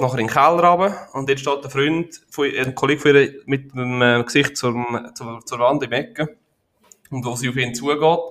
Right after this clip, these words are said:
schreit sie plötzlich auf und die Kamera geht am Boden schwarz. Das war's.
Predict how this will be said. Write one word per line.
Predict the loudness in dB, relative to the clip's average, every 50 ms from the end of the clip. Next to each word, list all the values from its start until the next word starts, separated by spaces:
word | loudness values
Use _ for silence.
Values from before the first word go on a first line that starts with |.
| -14 -18 -20 -20 -20 _ _ _ _ _ _ _
schreit | -8 -4 0 2 2 2 0 0 -4 -6
sie | -8 -8 -8 -8 -4
plötzlich | -2 -2 -2 -2 -4 -6 -8 -8
auf | -6 -6 -6 -4 -4
und | -4 -4
die | 0
Kamera | 2 2 2 2 0
geht | -2 -2 -2 -2 0
am | 0
Boden | 0 0 0 -2 -6
schwarz. | -8 -6 -4 -4 -4 -4 -6 -12 -16 -16 -16 -20 -20 _ _ _ _ _ _ _ _ _ _ _ _ _ _ _ _ _ _ -6
Das | -6 -4 -2
war's. | -2 -2 -2 -2 -4 -8 -10 -10